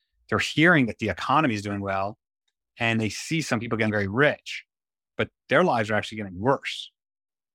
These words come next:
And if we don't solve for that by using metrics like clean air, good schools, access to healthcare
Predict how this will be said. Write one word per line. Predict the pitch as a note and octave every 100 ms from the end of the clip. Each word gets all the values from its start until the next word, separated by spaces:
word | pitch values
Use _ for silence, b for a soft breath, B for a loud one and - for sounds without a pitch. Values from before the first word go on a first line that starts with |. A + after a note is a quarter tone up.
| _ _ _ -
And | A2+ A2+ A2 A#2 - -
if | B2+
we | C3+ D3+
don't | D3+ B2+
solve | - A#2 A#2+ C#3
for | - A2
that | G#2 G2+ F#2+ - _ _ _ _ _ _ _ -
by | A2 G#2+ G#2+ G#2 G2+ G2+ - _ _ _ -
using | A#2 B2+ A2+ A2
metrics | A2+ G#2+ - G2 -
like | G#2+ G2 - - _ _ _ _ -
clean | - C3 A#2+
air, | A2 G#2
good | F#2 - B2
schools, | - - A2 G2+ -
access | A#2+ A#2 - A2+
to | -
healthcare | - A2 G2+ - G#2 F#2